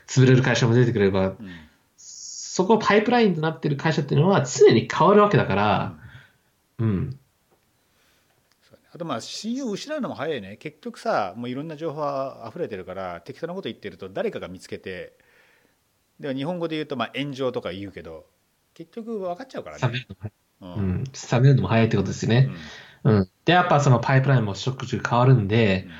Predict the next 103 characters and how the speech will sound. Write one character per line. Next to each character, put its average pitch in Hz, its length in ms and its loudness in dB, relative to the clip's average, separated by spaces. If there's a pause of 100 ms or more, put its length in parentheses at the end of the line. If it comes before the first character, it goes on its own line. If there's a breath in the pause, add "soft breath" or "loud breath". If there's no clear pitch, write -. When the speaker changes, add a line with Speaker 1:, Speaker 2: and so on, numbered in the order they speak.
(180 loud breath)
Speaker 1:
マ 143 160 4
ー 143 40 2
ケ 170 60 2
タ 170 120 4
ー - 20 0
と 170 100 2
し 135 60 -4
て 202 100 4
は、 127 480 4 (240 soft breath)
Speaker 2:
う 90 40 -20
ん。 76 180 -20 (400)
Speaker 1:
先 135 220 4
週 135 160 2
言 123 80 0
っ - 20 -10
た 131 100 -2
こ 120 140 0
と 117 120 0
が 101 200 2
来 110 160 2
週 120 140 0
に 107 80 0
は 92 60 -2
違 107 220 0
う 104 40 -2
こ 104 40 -6
と 101 100 -2
に 98 60 0
な 98 60 -2
っ - 20 -6
て - 80 -4
る 101 80 2
か 120 60 2
ら、 135 180 6
も 101 60 0
う - 40 0
早 156 240 4
く 131 120 0
ス - 120 -10
ピ 135 120 6
ー 123 40 6
デ 107 60 0
ィ 98 60 -2
ー - 60 2
に 95 60 -2
動 104 100 -2
か 107 80 2
な 101 80 2
い 92 40 -4
と - 80 -10
い - 40 -8
け 98 40 -4
な 104 140 2
い。 139 180 4 (160 loud breath)
Speaker 2:
う 110 60 -18
ん。 87 140 -16 (500 loud breath)
Speaker 1:
そ - 140 -4
う、 - 20 -2
だ 117 80 2
か 117 80 0
ら、 101 280 4
そ - 160 0
の、 104 300 2 (960)
あ 101 160 2
の、 95 300 2
自 127 120 4
分 160 100 8
の 165 60 8
マ 156 140 6
ー 160 60 0
ケ 165 60 0
テ 165 120 2
ィ - 20 4
ン 156 60 4
グ 156 40 6
の 156 60 6
エ 143 40 4
ク 135 60 -4
ス - 80 -12
キ 170 120 0
ュ - 20 6
ー 151 40 2
シ 131 120 0
ョ 101 40 2
ン - 20 -2
を 98 60 -4
神 123 260 0
頼 131 240 6
み 101 80 0
だ 92 80 0
と 101 60 -6
か、 92 220 -6
う - 80 -8
ん、 - 160 -10 (320)
他 - 120 0
人 127 120 8
任 139 240 6
せ 117 60 4
っ 92 40 2
て - 160 -4
い 98 80 2
う、 95 80 -8
こ 92 360 2